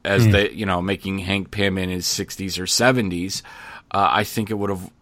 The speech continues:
Speaker 1: I, I think we both would have been happier.
Speaker 2: Yep, hundred percent.
Speaker 1: So, but, you know, they did what they did, so, uh, I, I,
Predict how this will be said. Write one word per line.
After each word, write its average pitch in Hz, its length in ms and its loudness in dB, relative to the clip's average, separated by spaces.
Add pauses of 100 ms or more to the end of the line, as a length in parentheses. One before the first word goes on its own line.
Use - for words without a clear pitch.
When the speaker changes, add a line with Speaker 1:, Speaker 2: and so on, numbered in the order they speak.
Speaker 1:
I, 107 280 -2
I 107 140 -2
think 104 560 -8
we 110 180 -4
both 101 320 0
would 98 120 -2
have 92 100 -4
been 92 140 -4
happier. 90 580 -8 (960)
Speaker 2:
Yep, 123 200 4 (200)
hundred 131 160 4
percent. 101 300 0 (1400)
Speaker 1:
So, 92 400 -6 (1160)
but, 127 320 0
you 131 160 -2
know, 110 160 2
they 110 120 2
did 123 180 2
what 135 160 2
they 131 120 2
did, 117 420 2
so, 107 500 2 (480)
uh, 98 640 0 (260)
I, 120 160 2
I, 151 220 0